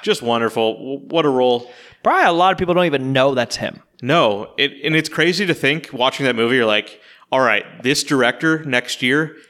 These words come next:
Speaker 1: is going to put out Batman. Who do you think is gonna be Batman?" You're like, "Oh, yeah, probably Alec Baldwin. I could see him as, like, a rich,
Speaker 2: Yeah.
Speaker 1: rich, confident guy."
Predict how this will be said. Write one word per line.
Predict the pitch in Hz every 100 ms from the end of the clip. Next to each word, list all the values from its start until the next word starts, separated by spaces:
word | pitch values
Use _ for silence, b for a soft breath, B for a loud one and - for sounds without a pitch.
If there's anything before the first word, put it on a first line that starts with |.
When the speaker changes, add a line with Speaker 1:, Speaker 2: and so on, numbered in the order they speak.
| B
Speaker 1:
is | - 117
going | 131
to | 117
put | -
out | 131 135 139 -
Batman. | 123 104 - 113 101 104
Who | - 151
do |
you | 156
think | 151
is | 143
gonna | 143
be | 156
Batman?" | 113 98 104 98
You're | 104
like, | 104
"Oh, | 240 220
yeah, | 202
probably | 165 165
Alec | 139 143 127
Baldwin. | - 113
I | 110
could | 165
see | -
him | 113
as, | 107 104
like, |
a | 107
rich, | 104 104
Speaker 2:
Yeah. | - 120
Speaker 1:
rich, | 107 -
confident | 113 104 110
guy." | 107 113